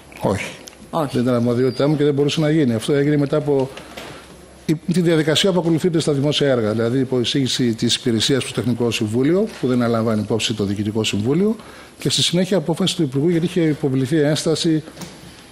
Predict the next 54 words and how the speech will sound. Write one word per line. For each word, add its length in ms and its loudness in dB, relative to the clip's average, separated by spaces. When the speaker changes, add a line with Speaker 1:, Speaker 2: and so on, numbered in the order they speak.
Speaker 1:
επί 320 0
της 180 -2
σιωπηρής 600 2
απόρριψης 640 2
παράτασης 540 2
που 80 -2
είχε 120 -2
υποβάλει 280 2
η 40 -2
κοινοπραξία. 600 -2
Speaker 2:
Εσείς 180 0
Speaker 1:
Άρα, 100 2
Speaker 2:
δηλαδή 240 4
Speaker 1:
αυτή 80 2
η 100 2
Speaker 2:
δεν, 100 2
δεν 80 0
Speaker 1:
διαδικασία. 280 2
Speaker 2:
κάνατε, 300 0
δεν 180 2
είχατε 260 0
συνεργασία 540 2
με 100 0
τον 160 0
Υπουργό, 680 0
εσείς 240 -2
Speaker 1:
Όχι, 40 2
Speaker 2:
προσωπικά; 360 2
Speaker 1:
εγώ 120 4
δεν 60 4
είπα 120 2
ότι 80 -2
δεν 100 2
είχα 120 2
συνεργασία, 380 0
είχα, 140 0
είπα 220 0
ότι 140 -2
είχα 200 0
συνεργασία, 440 2
αλλά 80 4
για 100 2
το 60 2
συγκεκριμένο, 600 2
όχι. 280 -2
Το 160 -8
συγκεκριμένο 360 0
θέμα 300 0
δεν, 640 0
δεν 160 0
το 120 2
ήξερα 320 0
κιόλας 260 -4
ότι 100 -8